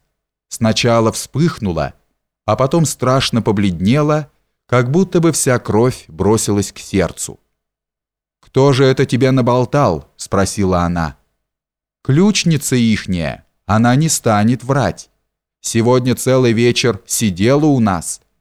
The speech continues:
и все, все, что не есть, рассказала».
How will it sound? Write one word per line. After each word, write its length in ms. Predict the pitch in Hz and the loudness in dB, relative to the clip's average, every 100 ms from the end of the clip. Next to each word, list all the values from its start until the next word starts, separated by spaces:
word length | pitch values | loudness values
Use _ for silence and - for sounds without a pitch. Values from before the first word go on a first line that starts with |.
| _ | _
и 140 | 120 113 | -2 -2
все, 580 | - - 117 127 98 - | -4 -2 2 2 -2 -8
все, 360 | - - 117 | -6 0 0
что 200 | - - | 0 0
не 140 | 113 107 | 2 2
есть, 520 | 87 104 143 - - - | 2 0 0 -4 -10 -6
рассказала». 880 | 113 - 120 120 87 80 82 92 | -6 -4 -4 -4 -2 -2 -2 -4